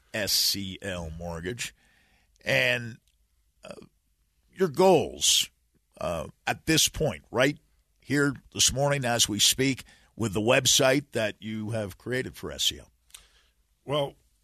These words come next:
Speaker 2: you know, most, most websites, I'm not criticizing anybody, are,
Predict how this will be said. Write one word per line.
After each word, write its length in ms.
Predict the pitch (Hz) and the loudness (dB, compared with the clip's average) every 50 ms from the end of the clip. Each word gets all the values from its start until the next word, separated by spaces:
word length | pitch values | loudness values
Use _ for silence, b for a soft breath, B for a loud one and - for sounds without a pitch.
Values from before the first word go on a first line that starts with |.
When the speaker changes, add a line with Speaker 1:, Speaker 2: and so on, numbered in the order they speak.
| _ - B B B B B B - | _ -20 B B B B B B -8
Speaker 2:
you 80 | 127 | -6
know, 80 | 147 143 | -4 -2
most, 480 | 151 165 190 196 185 - - - - 147 | 0 2 0 0 0 -4 -12 -12 -6 -4
most 300 | 185 208 196 - - 120 | -2 -2 -2 -4 -6 -6
websites, 800 | 123 127 131 123 - - - 107 95 92 95 92 87 - - | -2 -2 -2 0 0 -2 -2 -2 -2 -2 -2 -2 -4 -4 -4
I'm 120 | 104 107 113 | -4 -2 -2
not 240 | 107 104 - - | -2 -2 -4 -6
criticizing 640 | - - 123 104 98 - - 110 92 90 78 76 87 87 | -6 -4 -2 -2 0 -2 -2 -2 -2 -2 -2 -4 -6 -6
anybody, 380 | 85 80 73 71 76 73 78 | -6 -8 -8 -10 -10 -12 -12
are, 120 | 78 85 | -12 -12